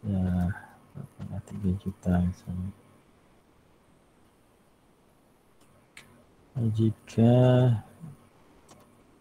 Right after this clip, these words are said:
eh, jika nilai I P K mahasiswa,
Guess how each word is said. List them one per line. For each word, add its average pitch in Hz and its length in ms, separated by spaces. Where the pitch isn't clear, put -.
eh, 98 520
jika 107 440
nilai 98 600
I 113 140
P 101 160
K 101 80
mahasiswa, 98 1300